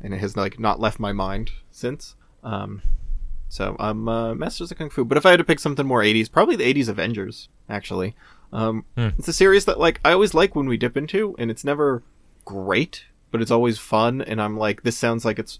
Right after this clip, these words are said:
Speaker 1: its own little fun, like, complicated universe that," uh,
Speaker 2: We skipped
Speaker 1: I,
Speaker 2: over
Speaker 1: I
Speaker 2: some interesting, uh, Roger Stern
Speaker 1: There's so
Speaker 2: written
Speaker 1: many
Speaker 2: stuff.
Speaker 1: weird,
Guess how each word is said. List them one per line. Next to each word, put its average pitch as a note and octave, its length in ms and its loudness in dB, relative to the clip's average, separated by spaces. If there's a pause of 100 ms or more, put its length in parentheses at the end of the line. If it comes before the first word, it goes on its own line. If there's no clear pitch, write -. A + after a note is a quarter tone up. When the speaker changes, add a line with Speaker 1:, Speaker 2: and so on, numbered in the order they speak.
Speaker 1:
its - 180 -10
own A2+ 260 -4
little A2+ 180 -2
fun, G#2+ 380 -4
like, G#2 200 -6
complicated G2+ 800 -6
universe G#2 600 -4
that," F#2+ 200 -6 (200)
uh, G#2 200 -12 (420)
Speaker 2:
We E3 100 0
skipped F3 260 0
Speaker 1:
I, F3+ 60 6
Speaker 2:
over C#3+ 80 6
Speaker 1:
I C3+ 40 4
Speaker 2:
some A2 180 0
interesting, F#2+ 580 0
uh, E2 360 0
Roger F#2 260 4
Stern E2+ 200 -2
Speaker 1:
There's D#2+ 100 0
so E2 40 0 (120)
Speaker 2:
written E3+ 80 2
Speaker 1:
many D#3+ 120 2
Speaker 2:
stuff. F2+ 140 2
Speaker 1:
weird, C3 300 4